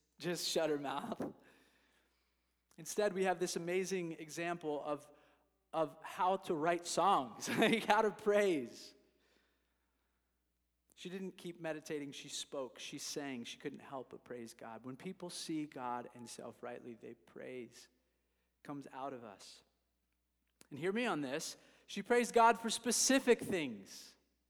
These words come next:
We did that tonight. We praised God for specific ways that he had been good to us. In the next couple parts, I wanna, I wanna look at this, this song and see how the,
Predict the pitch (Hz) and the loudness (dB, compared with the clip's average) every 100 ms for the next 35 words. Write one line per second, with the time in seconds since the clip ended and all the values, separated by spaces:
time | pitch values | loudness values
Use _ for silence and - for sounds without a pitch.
0 | _ _ _ _ _ 214 240 269 254 196 | _ _ _ _ _ 0 2 6 8 6
1 | 196 175 147 131 160 - 233 247 240 - | 2 0 -2 -2 -6 2 6 6 6 4
2 | 226 226 214 - - 202 - 247 247 247 | 4 4 0 -2 -2 0 0 2 4 4
3 | 233 202 208 220 180 170 175 180 196 196 | 2 -2 0 2 0 0 -6 -4 -4 0
4 | 170 156 - - _ _ _ - 185 156 | 0 -2 -12 -20 _ _ _ -4 -2 0
5 | 185 180 196 135 92 - - _ _ _ | 0 0 -6 -6 -8 -14 -18 _ _ _
6 | _ _ _ _ _ _ _ _ _ _ | _ _ _ _ _ _ _ _ _ _
7 | _ _ _ _ _ _ _ _ _ _ | _ _ _ _ _ _ _ _ _ _
8 | _ _ _ _ _ _ _ - 170 208 | _ _ _ _ _ _ _ -10 -2 -2
9 | 214 - - - _ _ _ _ _ _ | -2 -6 -10 -18 _ _ _ _ _ _
10 | _ - 190 180 202 202 202 175 170 190 | _ -6 -6 -4 0 0 0 -2 -2 -2
11 | 165 - - 175 202 175 190 170 - - | -4 -8 -8 -6 -4 -4 -4 -6 -8 -20
12 | _ _ _ _ 160 170 - - 165 - | _ _ _ _ -8 -6 -8 -8 -6 -4
13 | 180 185 165 151 - 196 190 170 - - | -2 0 -2 -4 -6 -2 0 0 0 -6
14 | 165 | -10